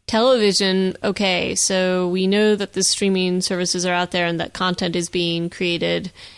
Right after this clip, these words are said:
and these are all really big hits. So what do we do? And they wanna, it, it's like they don't quite know what to do. And you're right. I do think that some of the limitations is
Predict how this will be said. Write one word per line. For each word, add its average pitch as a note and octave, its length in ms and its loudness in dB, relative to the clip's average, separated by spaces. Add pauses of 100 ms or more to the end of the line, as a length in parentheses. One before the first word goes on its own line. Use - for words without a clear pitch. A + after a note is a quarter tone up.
(160)
and F3+ 160 -2
these G3 160 2
are G3 80 2
all F#3+ 200 4
really F#3 200 2
big F3 180 -4
hits. - 520 -6 (380)
So - 180 0
what G3+ 100 4
do G3+ 80 4
we G3 140 2
do? E3 300 0
And G3 140 2
they G3+ 120 2
wanna, G#3+ 240 0
it, - 360 -4
it's - 320 -2
like G#3+ 180 0
they G3+ 220 2
don't G#3+ 320 -2
quite - 560 -4
know F#3+ 300 0
what A3+ 200 0
to A3+ 100 -6
do. C4 240 0
And G#3 160 4
you're G#3 100 2
right. A#3 340 2
I F#3+ 120 -2
do G3 180 -2
think G3 220 -2
that F#3 220 -2
some F#3+ 200 0
of F#3 220 -2
the F3+ 180 2
limitations F#3 720 -2
is F3+ 260 -2